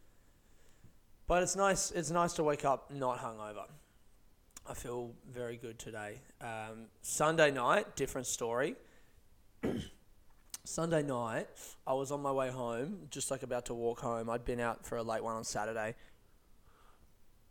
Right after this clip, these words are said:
Had my first show. Uh, thanks to everyone who's come to the first two shows in Adelaide, by the way. Lots of fun. Last night, probably the best one,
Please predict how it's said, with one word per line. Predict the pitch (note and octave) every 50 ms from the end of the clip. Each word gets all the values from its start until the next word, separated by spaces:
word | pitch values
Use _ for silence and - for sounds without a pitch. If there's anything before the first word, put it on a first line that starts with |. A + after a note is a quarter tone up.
| - - - - - - - - - - - - - -
Had | - D#3+ D#3+
my | D#3+ D3+
first | - - C#3+ C#3 C#3 -
show. | - - C#3+ C#3 C#3 C#3+ C#3+ C#3 C#3 - -
Uh, | D#3 D3+ D#3+
thanks | D#3+ F#3+ G3 G3+ -
to | - G3 F#3
everyone | F3 E3+ F3 E3+ E3+
who's | E3 D#3+
come | - - E3+ D#3+
to | D#3
the | D3
first | - - D#3 D#3 D#3 -
two | - D3+
shows | C#3 - - C3+ C#3+ D3+ D3
in | C#3
Adelaide, | C3 B2+ C3 B2 B2 A#2+ A#2+
by | B2+ B2 A#2+
the | B2
way. | A#2 A#2+ C#3 D#3+
Lots | D#3 D3 - -
of | C#3 -
fun. | - - B2 B2 D3+ F3+
Last | F3 D#3 D#3 D#3+ D3+ - -
night, | C#3+ C3+ E3+ - -
probably | - E3+ C#3 D3+
the | C#3+ C3+
best | B2+ C3 C3 B2+ - -
one, | C3+ B2+ C3+ D#3 G3+ B3+